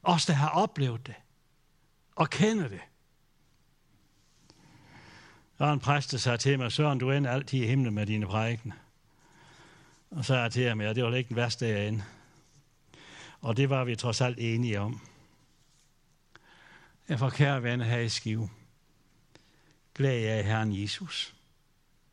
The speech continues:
Vær grebet af ham. Så får også du himlens sejrspris. Lad os takke. Kære Jesus Kristus, tak.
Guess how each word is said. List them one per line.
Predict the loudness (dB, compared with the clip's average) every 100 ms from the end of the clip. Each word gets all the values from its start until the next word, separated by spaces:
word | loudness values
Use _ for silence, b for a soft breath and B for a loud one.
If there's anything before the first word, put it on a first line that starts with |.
| _ _ b b b b _
Vær | -2 -2
grebet | -2 -2 2 4 2 -2 -8
af | -6
ham. | -4 -6 -8 -12 -20 -20 -20 B B B B B B
Så | -10 -8
får | 0 0
også | 2 -2 -4 0
du | 2 2 -2 -8 -16 _ _ _ _ _
himlens | -12 -4 -2 0 -2 -6 -10 -14 _ _ _ -10
sejrspris. | -6 -4 -4 -8 -10 -12 -12 -12 -14 -18 _ _ _ _ _ _ _ _ -18
Lad | -16
os | -14
takke. | -8 -8 -8 -12 -16 _ _ _ b b b b b b b b b b b b -2
Kære | 2 4 2
Jesus | -2 -2 -2 0
Kristus, | 0 0 -2 -6
tak. | -2 -2 -2